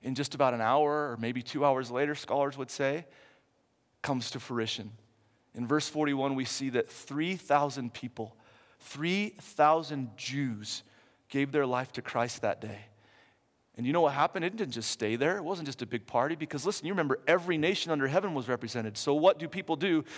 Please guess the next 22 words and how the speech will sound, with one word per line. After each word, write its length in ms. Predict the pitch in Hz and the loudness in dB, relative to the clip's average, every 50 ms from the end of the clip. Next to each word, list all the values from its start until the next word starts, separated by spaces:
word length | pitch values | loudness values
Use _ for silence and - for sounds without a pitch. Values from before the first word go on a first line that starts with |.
| - - - | -14 -10 -4
They 100 | - 151 | -4 -2
come 220 | - - 185 190 | 0 0 0 2
to 80 | 170 151 | 2 0
celebrate, 560 | - - 160 165 190 180 156 175 185 196 - | 2 4 4 4 4 4 4 4 4 4 2
and 100 | 160 160 | 0 2
they 120 | 160 160 160 | 2 2 4
what? 320 | 160 202 190 151 - - | 6 6 6 6 6 2
They 80 | 135 135 | -2 -2
go 260 | 123 113 170 190 185 | 2 2 2 2 6
back 480 | 147 160 160 156 151 - - - - - - _ _ _ | 6 6 6 6 2 -4 -10 -14 -14 -18 -20 _ _ _
home. 420 | - - - 202 185 135 110 98 - - - - _ _ _ _ _ _ _ _ _ _ _ _ _ _ _ _ - | -18 -8 -6 -4 -2 -2 -4 -4 -8 -14 -20 -20 _ _ _ _ _ _ _ _ _ _ _ _ _ _ _ _ -6
And 120 | 135 147 | -2 2
there 140 | 165 170 160 | 4 4 4
is 140 | 147 131 135 | 2 2 4
no 200 | 156 175 202 220 | 4 6 6 6
doubt 420 | 175 170 165 143 127 110 - - | 6 6 6 6 6 4 2 0
that 100 | 131 - | -2 0
what 240 | 135 151 180 185 - | 4 4 4 4 4
they 140 | 185 160 139 | 2 2 2
experienced, 640 | 120 - - - - - 160 175 190 185 - - | 2 0 -4 -6 -4 -4 -2 -2 -2 -2 -2 -2
life 300 | 143 143 147 156 185 175 | 2 4 6 6 6 4
change, 540 | - - 214 202 202 208 220 233 226 - | -2 -4 -2 -2 -2 -2 -4 -6 -6 -8